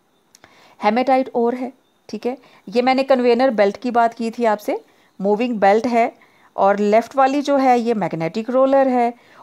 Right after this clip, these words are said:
ऊपर से ओर रखा और ये belt घूमना शुरू हो गई, ठीक है। और जैसे जैसे आगे पहुंचा non magnetic लेफ्ट वाली साइड में पड़ रहा है और ब्लैक ब्लैक जो है मैग्नेटिक वो बेल्ट के साथ रहने की कोशिश करता है।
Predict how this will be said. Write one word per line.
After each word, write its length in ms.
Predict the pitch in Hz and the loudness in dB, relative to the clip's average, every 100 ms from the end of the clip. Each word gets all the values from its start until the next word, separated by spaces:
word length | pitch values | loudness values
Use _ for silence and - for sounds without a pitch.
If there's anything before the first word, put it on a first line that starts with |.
| - | -8
ऊपर 260 | 233 254 | -2 0
से 140 | 262 285 | 2 2
ओर 320 | - 233 247 | 4 4 4
रखा 340 | 254 254 269 | 2 0 0
और 100 | 254 | 2
ये 120 | 226 226 | 2 2
belt 260 | 220 226 | 2 0
घूमना 320 | 202 196 165 | -4 -6 -4
शुरू 280 | 165 165 151 | -6 -6 -8
हो 140 | 156 147 | -8 -8
गई, 200 | - 220 _ _ _ _ _ _ _ _ - | -10 -16 _ _ _ _ _ _ _ _ -12
ठीक 180 | 240 285 | -6 2
है। 220 | 262 - | 0 2
और 320 | 247 285 381 - | 0 2 2 2
जैसे 280 | 269 262 311 | 0 0 0
जैसे 300 | 294 294 311 | 0 2 0
आगे 340 | - 202 214 | 2 0 0
पहुंचा 500 | 214 202 185 214 269 - _ _ _ _ 190 | -2 -2 -2 -2 -4 -8 _ _ _ _ -4
non 280 | 214 285 | 2 2
magnetic 680 | 370 370 311 320 311 320 330 - _ _ _ _ _ _ _ _ - | 4 2 2 -2 0 -4 -8 -20 _ _ _ _ _ _ _ _ -4
लेफ्ट 260 | 190 220 254 | 0 0 2
वाली 220 | 277 294 | 0 0
साइड 260 | 294 277 269 | 2 0 2
में 120 | 294 | -2
पड़ 200 | 285 254 | 2 2
रहा 100 | 277 | 4
है 60 | |
और 80 | 311 | 4
ब्लैक 420 | 226 196 214 262 | 2 2 2 2
ब्लैक 240 | 269 285 277 | 2 0 0
जो 160 | 294 | 0
है 180 | 285 277 | 2 4
मैग्नेटिक 580 | 262 226 240 240 285 277 | 2 0 -2 -2 -2 -4
वो 160 | 247 269 | 0 2
बेल्ट 300 | 220 240 285 | 4 2 0
के 140 | 302 | -4
साथ 220 | 294 240 247 | 0 0 2
रहने 280 | 233 208 196 | 0 -2 -4
की 120 | 170 | -6
कोशिश 360 | 170 160 151 | -6 -8 -8
करता 340 | - 160 - - | -10 -10 -10 -14
है। 160 | 214 | -18